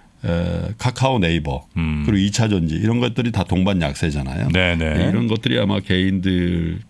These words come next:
Speaker 1: 개인 투자자 단을 조금 더 힘들게 만들고 있는 것 같은데 항상 그렇습니다. 어떻게 삼백육십오 이러고 십 년 내내 개인들이 계속 사요?
Speaker 2: 아, 그렇죠.
Speaker 1: 그건 안
Speaker 2: 예,
Speaker 1: 되는
Speaker 2: 예,
Speaker 1: 거지만.
Speaker 2: 예.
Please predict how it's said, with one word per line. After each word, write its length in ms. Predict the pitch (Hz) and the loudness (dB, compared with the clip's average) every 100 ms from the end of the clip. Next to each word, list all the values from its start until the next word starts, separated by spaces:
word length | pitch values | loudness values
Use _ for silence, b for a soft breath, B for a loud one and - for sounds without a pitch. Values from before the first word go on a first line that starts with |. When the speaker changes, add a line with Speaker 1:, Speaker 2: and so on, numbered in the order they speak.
| - - | -20 -4
Speaker 1:
개인 240 | 92 92 | 0 0
투자자 400 | 90 - 120 101 80 - - _ | -2 -2 0 -2 -4 -14 -20 _
단을 500 | - 82 76 71 135 B B B - | -2 -2 -2 -4 -6 B B B -14
조금 340 | - - 110 | -12 -2 0
더 80 | 98 | 0
힘들게 680 | 92 139 139 120 113 101 92 | 0 0 0 0 0 0 0
만들고 460 | 87 73 82 85 87 | -2 -2 -4 -2 -4
있는 180 | 78 78 | -4 -6
것 120 | 78 | -8
같은데 220 | - 104 B B | -4 -6 B B
항상 340 | - 160 180 208 | -4 0 0 0
그렇습니다. 480 | 131 87 - 82 123 | 0 0 -2 -4 -2
어떻게 380 | 92 117 147 143 B B | -2 0 -2 -2 B B
삼백육십오 800 | - 160 165 160 110 127 95 95 92 | -4 0 2 2 2 0 2 2 2
이러고 280 | 80 90 - | 0 -4 -8
십 200 | - 175 | -2 0
년 140 | 120 | 0
내내 300 | - 120 131 | 0 0 0
개인들이 400 | 117 101 95 85 | 0 0 2 0
계속 300 | - 82 76 | -2 -2 -4
사요? 320 | - - 82 - - | -4 -4 -4 -8 -8
Speaker 2:
아, 140 | 80 | -8
그렇죠. 640 | 82 - - - 196 87 131 | -8 -12 -8 -2 0 0 0
Speaker 1:
그건 140 | 135 147 | 0 2
안 140 | 95 | 2
Speaker 2:
예, 40 | |
Speaker 1:
되는 180 | 87 85 | 2 2
Speaker 2:
예, 40 | 80 | 2
Speaker 1:
거지만. 260 | 80 113 | 2 0
Speaker 2:
예. 40 | 87 | -2